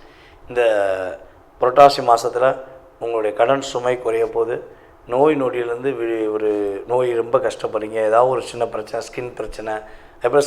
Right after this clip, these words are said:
ஸ்கின் பிரச்சனை அதிகமா வரும். நல்லா பாருங்க, விருச்சிக ராசிக்காரங்க ஸ்கின்ல நிறைய பிரச்சனை வரும். அப்ப ஸ்கின்ல பிரச்சனை வந்துச்சுன்னா என்ன பண்ணும்? உடனடியா நீங்க என்ன பண்ணணும்? பக்கத்துல இருக்க உங்களுக்கு ஏற்ற ஒரு மருத்துவரை பார்த்துடணும்.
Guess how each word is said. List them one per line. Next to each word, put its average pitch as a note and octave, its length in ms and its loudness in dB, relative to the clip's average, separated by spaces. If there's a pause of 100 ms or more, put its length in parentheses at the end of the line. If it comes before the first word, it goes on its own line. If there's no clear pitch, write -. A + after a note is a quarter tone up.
ஸ்கின் F#3+ 200 4
பிரச்சனை D3 360 4
அதிகமா B2 300 2
வரும். D#2+ 240 -6 (460)
நல்லா C3+ 200 4
பாருங்க, C#3 340 4
விருச்சிக D3+ 480 0
ராசிக்காரங்க C#3 480 2
ஸ்கின்ல D#3 440 0
நிறைய B2+ 280 2
பிரச்சனை A2+ 340 -8
வரும். - 180 -14 (380)
அப்ப C#3 160 4
ஸ்கின்ல G#3+ 440 2
பிரச்சனை D3+ 340 2
வந்துச்சுன்னா D#3 340 -2
என்ன E3 80 4
பண்ணும்? B2 360 0 (360)
உடனடியா D3 420 4
நீங்க C#3 200 -2
என்ன C#3+ 80 -2
பண்ணணும்? A#2 360 -4 (340)
பக்கத்துல D3+ 340 6
இருக்க C#3 400 4 (320)
உங்களுக்கு C3 380 0
ஏற்ற D#3+ 260 4
ஒரு C3+ 160 2
மருத்துவரை B2 500 0
பார்த்துடணும். G2+ 500 -6